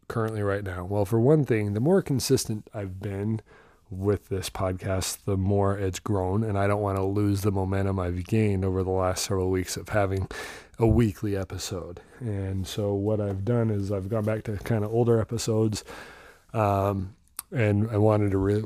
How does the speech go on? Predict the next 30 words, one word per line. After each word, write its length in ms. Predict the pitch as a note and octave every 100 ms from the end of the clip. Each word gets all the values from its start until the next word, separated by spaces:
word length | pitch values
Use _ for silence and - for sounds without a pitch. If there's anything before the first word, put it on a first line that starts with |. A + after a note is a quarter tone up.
| G#2
release 460 | G#2+ G#2+ G#2 F#2+
those. 340 | G#2+ F#2+ F2 - - - _ _
So 360 | - C3+ A#2+ A2+
as 240 | B2+ D3
you 80 | E3
guys 260 | D3 A#2+
know, 380 | A2 F#2+ F2+ G#2 - _
several 360 | - - A#2 G#2
weeks 240 | G2+ F#2+
ago 260 | A2 G2 F2+
I 120 | F#2
had 200 | F#2+ F#2
gotten 300 | F#2+ F#2+ F#2+
let 200 | F#2+ F#2+
go 140 | G2+ F#2+
from 200 | - F#2+
my 120 | F#2
job, 540 | F#2 G#2 F2 E2+ G2+ A2+ _ - _ - -
and 360 | A2 F#2+ F#2+ F#2+
I 100 | F#2
told 380 | - D3 B2+
you 80 | G#2+
that 160 | G2+ G#2
I 100 | G2
would 100 | G2
land 240 | F#2+ F#2
a 40 | F#2
better 320 | A2 A2 F#2
one. 320 | F2+ F2 F#2
Well, 360 | G2 F2 F2